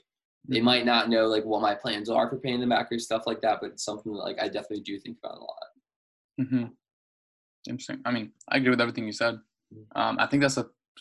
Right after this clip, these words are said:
Speaker 2: personal thing that I struggle with, not necessarily, like, my parents doing or anyone else is doing. Um, and I think that drives me a lot. And I, I don't think it's healthy at all whatsoever. Uh, I talked to my therapist about it, actually. It's really not healthy,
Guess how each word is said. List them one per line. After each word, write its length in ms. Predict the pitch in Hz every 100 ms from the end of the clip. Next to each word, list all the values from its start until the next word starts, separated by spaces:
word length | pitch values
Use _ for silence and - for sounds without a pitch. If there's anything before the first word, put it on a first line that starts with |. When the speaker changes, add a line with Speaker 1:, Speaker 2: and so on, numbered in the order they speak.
| -
Speaker 2:
personal 340 | 120 - 107
thing 160 | 107 104
that 120 | 101
I 40 |
struggle 300 | 101 107 104
with, 120 | 104 98
not 160 | 110
necessarily, 380 | 107 - 113 110
like, 160 | 107 -
my 160 | 104
parents 380 | 92 110 107 107
doing 320 | 117 117 120
or 120 | 113
anyone 300 | 110 110 113
else 160 | 110 110
is 80 | 117
doing. 300 | 120 127 139 - _ - _ _ -
Um, 500 | - 101 90 50 - _ _ _ _ _ _ _ _ _ _ _ _ _ -
and 100 | 127
I 80 | 113
think 160 | 123 127
that 120 | 123
drives 280 | 113 107 110
me 180 | 110
a 80 | 107
lot. 320 | 110 110 107 -
And 120 | 104
I, 200 | 113 117
I 20 |
don't 140 | 135 156
think 100 | 135
it's 100 | -
healthy 360 | 107 101 101 - -
at 80 | -
all 260 | 113 107 -
whatsoever. 540 | - - - 64 - _ _ _ _ -
Uh, 260 | 57 52 - _ -
I 40 |
talked 160 | 120 -
to 60 |
my 60 | 101
therapist 400 | - 147 151 -
about 160 | 107
it, 80 | 107
actually. 320 | 107 104 113 -
It's 220 | 104 131
really 200 | 135 120
not 120 | 107
healthy, 320 | 107 104 -